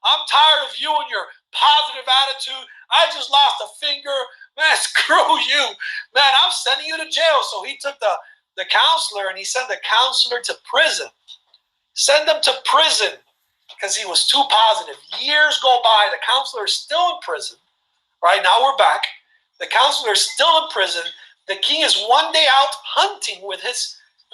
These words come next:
you know, with his followers, and they get captured. They get captured by a group of cannibals. You know, cannibals eat other human beings. And all of a sudden, they take the king and all his followers, and they start eating them one by one.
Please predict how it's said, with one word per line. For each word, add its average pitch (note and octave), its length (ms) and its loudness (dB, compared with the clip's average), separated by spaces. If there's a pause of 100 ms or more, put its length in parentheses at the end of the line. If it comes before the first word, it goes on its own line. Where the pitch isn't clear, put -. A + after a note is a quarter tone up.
(160)
you B3+ 100 0
know, G3+ 300 4
with B3+ 120 -6
his - 120 0
followers, A3 840 2 (140)
and A#3+ 180 -4
they C4+ 160 -6
get C#4 160 0 (140)
captured. - 640 0 (840)
They D#3 60 -8
get A3+ 240 -4
captured A#3 520 2 (560)
by F#3 280 4
a E3+ 100 -8
group D4+ 300 -4
of - 180 -6
cannibals. G#3 560 -2
You E3 60 -10
know, B3+ 240 2
cannibals C4 440 0 (160)
eat B3 200 -4 (100)
other - 220 0
human F#3 300 -12
beings. D#4+ 440 -2 (360)
And - 60 0
all B3+ 40 6
of C4 60 2
a - 20 2
sudden, D4+ 200 2
they A#3 220 0
take - 360 -2
the C4+ 120 -4
king C#4 300 0
and G#3 100 0
all C4 260 4
his A#3+ 140 -2
followers, B3+ 640 0 (320)
and G3+ 160 -8
they B3 60 -10
start A#3+ 300 0 (180)
eating D#4+ 380 0
them G3 240 2
one B3+ 380 2
by D4 260 4
one. B3+ 260 4